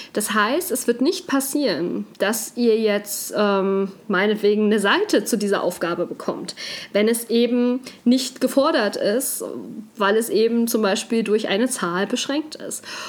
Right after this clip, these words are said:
Und das hilft euch natürlich nicht nur bei der, ja, bei der Korrektur, weil ihr natürlich, ja, Zeit spart bei der Korrektur, sondern...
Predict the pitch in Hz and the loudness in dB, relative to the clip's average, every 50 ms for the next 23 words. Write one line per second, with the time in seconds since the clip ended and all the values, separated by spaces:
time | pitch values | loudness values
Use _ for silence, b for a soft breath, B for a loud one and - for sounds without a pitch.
0 | B B - - 220 214 220 220 214 226 226 220 - - - - 220 220 262 - | B B -2 0 2 2 2 2 2 2 0 -2 -6 -8 -4 -4 -2 -2 -2 -4
1 | - - 269 277 277 - - - 226 226 220 208 208 - - 233 220 208 214 202 | 0 0 2 2 0 0 -2 -2 -2 0 0 -2 -2 -2 0 0 2 2 2 0
2 | 208 - - 233 220 247 311 311 - - - - 262 254 247 240 233 233 226 226 | 0 -2 -2 0 2 2 2 0 -2 -6 -4 -2 0 2 2 2 2 2 2 0
3 | 226 226 226 B B B B B B - - 202 196 196 202 196 196 190 190 185 | -2 -4 -6 B B B B B B -4 0 2 2 2 2 2 2 2 2 2
4 | 185 180 185 185 185 180 - - - - - - _ _ - - - _ _ _ | 2 2 0 0 -2 -4 -10 -16 -20 -20 -20 -20 _ _ -20 -20 -20 _ _ _
5 | _ _ _ _ _ - - 165 165 175 - 190 175 170 175 - - 180 185 180 | _ _ _ _ _ -6 -6 -4 -4 -2 0 0 0 0 0 -2 0 0 0 -2
6 | - - - 233 233 247 262 254 - - - 185 175 208 208 196 190 185 - - | -4 -6 0 2 4 4 4 2 0 -2 -2 2 4 4 4 4 2 0 0 0
7 | 208 190 180 180 185 180 - - - - - _ _ _ _ - _ _ _ _ | 0 2 2 2 2 0 -2 -8 -12 -14 -20 _ _ _ _ -20 _ _ _ _
8 | - - - - 185 160 165 - - - - 196 185 233 - - - 220 220 262 | -18 -18 -12 -8 -8 -8 -8 -10 -8 -2 0 2 2 2 0 0 0 0 0 0
9 | 302 - - 226 220 226 233 226 - 220 226 226 233 - - 247 233 233 240 254 | 0 0 2 2 2 2 0 0 0 0 0 -2 -4 -6 -4 0 0 0 0 -2
10 | B B B B B B B B - - - 196 190 208 208 226 254 262 262 247 | B B B B B B B B -10 -8 -6 -2 0 2 2 4 4 4 4 4
11 | 240 240 240 247 247 247 247 | 4 4 2 2 0 -2 -4